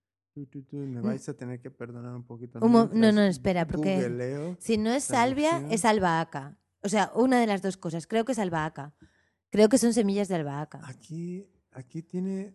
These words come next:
Speaker 1: salvia hispánica.
Speaker 2: Sí, ¿lo ves? Salvia. Yo sabía que era o salvia o
Speaker 1: Salvia,
Speaker 2: albahaca.
Speaker 1: ok.
Speaker 2: Es salvia.
Speaker 1: Entonces, lo que no sé es por qué han utilizado esto.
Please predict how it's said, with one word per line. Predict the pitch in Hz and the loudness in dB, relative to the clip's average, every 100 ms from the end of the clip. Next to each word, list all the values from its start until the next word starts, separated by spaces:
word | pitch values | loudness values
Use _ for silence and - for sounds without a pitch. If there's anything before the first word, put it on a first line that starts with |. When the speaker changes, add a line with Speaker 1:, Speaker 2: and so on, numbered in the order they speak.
| _ | _
Speaker 1:
salvia | - - 147 165 180 190 190 180 | -14 -8 -6 -4 -4 -4 -6 -10
hispánica. | 127 - - 139 127 120 - - | -16 -16 -8 -6 -6 -12 -20 -6
Speaker 2:
Sí, | 214 180 | -2 -2
¿lo | 160 165 | -2 -2
ves? | 240 | -2
Salvia. | - 165 151 147 | -4 -6 -6 -10
Yo | 185 | -8
sabía | 202 202 196 | -8 -10 -12
que | 196 | -10
era | 185 | -10
o | 180 | -10
salvia | 220 220 208 | -10 -10 -6
o | |
Speaker 1:
Salvia, | 175 170 160 | -6 -6 -8
Speaker 2:
albahaca. | 165 156 | -10 -8
Speaker 1:
ok. | 156 | -8
Speaker 2:
Es | 139 - | -8 -8
salvia. | 170 160 151 147 _ | -10 -10 -14 -18 _
Speaker 1:
Entonces, | 139 131 160 151 156 151 - _ _ _ _ _ _ | -10 -4 -4 -4 -2 -2 -4 _ _ _ _ _ _
lo | 139 147 | -8 -4
que | 160 | -2
no | 165 233 | -2 -2
sé | - 170 196 - | -4 -6 -6 -8
es | 143 - | -8 -8
por | _ - 135 131 | _ -10 -10 -10
qué | 160 190 190 _ _ _ _ _ _ _ | -10 -10 -14 _ _ _ _ _ _ _
han | 135 160 | -8 -8
utilizado | 160 131 123 131 135 131 _ _ | -8 -10 -12 -10 -10 -10 _ _
esto. | 139 120 - 113 | -12 -12 -16 -20